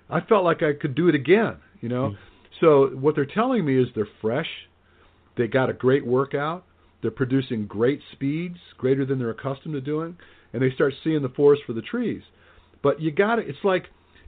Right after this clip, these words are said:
Speaker 1: you know, you, you watch, uh, you watch a Bruce Lee movie, you know, and you, "Oh, man, I gotta learn karate," you know? So you roll into the karate studio and, you know, you, you, you see these black belts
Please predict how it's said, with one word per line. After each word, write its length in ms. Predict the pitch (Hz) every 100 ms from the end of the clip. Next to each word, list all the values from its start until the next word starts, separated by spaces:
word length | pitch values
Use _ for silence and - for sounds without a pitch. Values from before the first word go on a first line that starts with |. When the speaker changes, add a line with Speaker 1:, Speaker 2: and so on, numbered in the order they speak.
| -
Speaker 1:
you 80 |
know, 80 | 180
you, 260 | 160 175 - -
you 260 | 156 175
watch, 380 | 147 185 214 208 - 160
uh, 380 | 151 147 139 131 _
you 100 | 151
watch 260 | 147 202 196
a 80 | 139
Bruce 320 | 107 160 -
Lee 140 | 151 151
movie, 300 | 123 90 82 107
you 100 | 107
know, 160 | 113
and 100 | 117
you, 80 | 107
"Oh, 260 | - - 95
man, 220 | 123 101
I 60 | 120
gotta 180 | 127 101
learn 200 | 104 98
karate," 420 | - 123 135 92
you 80 | 87
know? 240 | 101 110 110
So 60 | 110
you 160 | 107
roll 240 | 120 131 135
into 180 | 131 120
the 100 | 107
karate 400 | - 131 131 -
studio 500 | 127 120 123 120 120
and, 140 | 104 - _ - _ _ _ _ -
you 80 |
know, 180 | 117 110
you, 220 | 113 120 -
you, 140 | 123 107 _
you 120 | 123 -
see 140 | 156 143
these 280 | 127 117 107
black 300 | 127 147 -
belts 240 | 123 117